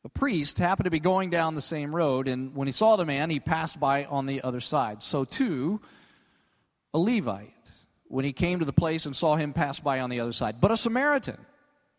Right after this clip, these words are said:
as he traveled,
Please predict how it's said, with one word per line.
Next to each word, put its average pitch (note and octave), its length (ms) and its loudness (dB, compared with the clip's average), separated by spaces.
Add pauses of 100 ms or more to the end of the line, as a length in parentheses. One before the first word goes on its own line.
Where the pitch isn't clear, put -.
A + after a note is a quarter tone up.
(1600)
as D3 140 2
he C#4+ 180 4
traveled, G#2 480 -8